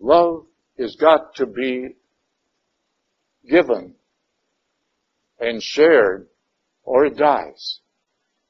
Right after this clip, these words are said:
It cannot be bottled up. So, you've got to think about love in the terms of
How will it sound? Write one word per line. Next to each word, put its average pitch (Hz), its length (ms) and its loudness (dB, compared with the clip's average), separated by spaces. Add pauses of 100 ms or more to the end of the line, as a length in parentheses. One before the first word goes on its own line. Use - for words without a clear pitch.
(160)
It 120 220 -6
cannot 156 440 0
be 131 120 -8
bottled 117 540 0
up. 107 240 2 (1040)
So, - 500 4 (220)
you've 127 200 -10
got 175 280 6
to 151 100 0
think 202 380 -10
about 123 480 2 (240)
love 139 400 2 (120)
in 113 240 -14
the 107 100 -8
terms 135 720 -8 (420)
of 120 280 2